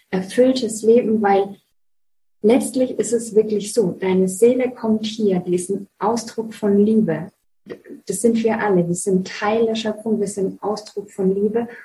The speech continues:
und wir kommen hier auf die Erde, um was zu erfahren.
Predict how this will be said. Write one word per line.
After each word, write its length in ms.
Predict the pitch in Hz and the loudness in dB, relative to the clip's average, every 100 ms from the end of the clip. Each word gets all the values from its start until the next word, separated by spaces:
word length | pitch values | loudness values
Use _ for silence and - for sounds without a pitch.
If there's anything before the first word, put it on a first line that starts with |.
| - _ | -20 _
und 180 | 202 202 | 0 2
wir 120 | 202 | 2
kommen 320 | - 220 226 | 2 0 2
hier 220 | 220 214 | 2 0
auf 100 | 208 | 0
die 160 | 208 190 | -2 -2
Erde, 320 | 196 214 214 | 0 0 0
um 160 | 190 185 | 0 0
was 240 | 185 - | -2 -4
zu 180 | - 202 | -6 -4
erfahren. 840 | 190 185 - 208 202 185 170 175 | -2 -6 -8 -4 -4 -2 -2 -4